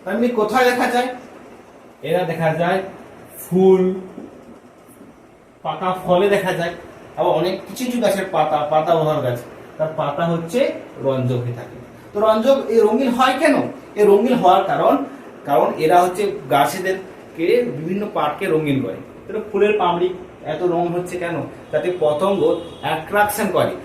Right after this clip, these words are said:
যাতে পরাগযোগে সাহায্য করে। যদি এদের রং হতো না, পতঙ্গ অ্যাট্রাকশন হতো না, আমরা তো কখনো বিয়ে বাড়িতে সাদা ড্রেস পরে চলতে পারি না, সাদা ড্রেস আর ব্লু প্যান্ট বা ব্ল্যাক প্যান্ট। হ্যাঁ, এখন চলছে, but আমরা কি করি? রেড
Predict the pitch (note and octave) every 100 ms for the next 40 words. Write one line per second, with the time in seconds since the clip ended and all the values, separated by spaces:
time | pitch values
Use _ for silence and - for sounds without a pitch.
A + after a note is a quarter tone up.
0 | - - D3 F3+ F3+ D#3 C#3+ C3 C#3+ D#3
1 | A#2+ A2 G#2+ G2 - - - D3 F3 A#3+
2 | A3 A#3 F#3+ A3 G#3+ G#3+ A3 G3 - -
3 | - D#3+ F3 F#3+ G3+ F#3+ G3+ G3 G3+ F3+
4 | F#3 F3+ F3+ - - C3+ F3 - F#3 F3+
5 | G#3 G3+ F3 F#3+ F#3+ F#3+ F#3+ G#3 - -
6 | F3+ F3+ F#3 G3 F#3+ G3+ G3+ G3+ G3 E3
7 | - - - - - - E3+ F3 G3+ G3+
8 | G3 G3 G3 G3 G3 - - E3+ F3+ F3
9 | F3+ F3+ F#3+ F#3+ - - - G#3 G3 G3+
10 | G#3 G3+ F#3 F#3 F#3 F3+ - - - D#3
11 | E3+ - - - - - - D3 E3+ G3+
12 | F#3+ C#3 - - A#2+ D3+ F#3 F#3